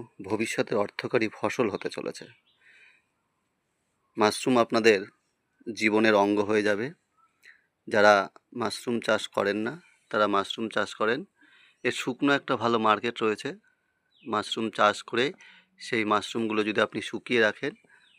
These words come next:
তাহলে সেই মার্কেটটাও কিন্তু সহজেই পেয়ে যাবেন। একটু দেখাই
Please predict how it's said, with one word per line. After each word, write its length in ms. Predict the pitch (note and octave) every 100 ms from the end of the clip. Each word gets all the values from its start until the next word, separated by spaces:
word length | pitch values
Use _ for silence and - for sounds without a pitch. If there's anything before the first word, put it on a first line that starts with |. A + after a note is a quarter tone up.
| _
তাহলে 260 | G#2 G#2 G#2
সেই 200 | - A2 F#2+
মার্কেটটাও 480 | F#2 - G#2+ - C3
কিন্তু 260 | A#2 G2 C3+
সহজেই 420 | - G2+ F#2+ G2
পেয়ে 220 | B2 A2+
যাবেন। 220 | F#2 D#2 - - _ _ - - _ _ _ _ _ _ _ _ _ - _ _ _ _ _ _ _ _ _ _ C6+ _ _ _ _ _ _ _ _ _ _ - - - - - _ - _ _ _
একটু 180 | - -
দেখাই 440 | A2+ A2 D3+ B2